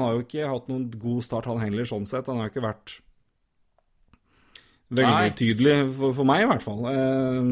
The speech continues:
Speaker 1: og
Speaker 2: Ja.
Speaker 1: han har jo vært, eh, han, han er jo d-, d-,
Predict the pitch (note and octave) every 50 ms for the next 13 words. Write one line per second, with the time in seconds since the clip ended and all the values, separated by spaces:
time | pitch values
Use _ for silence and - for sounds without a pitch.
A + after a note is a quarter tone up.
0 | B2+ B2+ B2 B2+ B2 B2 C3 B2 A#2+ A#2+ A#2 A#2+ A#2+ A#2 - - - B2 A#2+ A#2+
1 | A#2 A2+ A2+ A2 A#2+ B2 C3 B2 A#2+ C3 B2+ A2 G#2+ A#2 A#2 A#2 A#2+ A#2 A#2+ A#2
2 | A2+ A2+ A2+ A#2+ A2+ A2+ A#2 A2 A2 A2+ G#2 - - - - B2+ - - A2+ A2+
3 | A#2+ B2+ B2 A#2 A#2 A2+ A2 - - -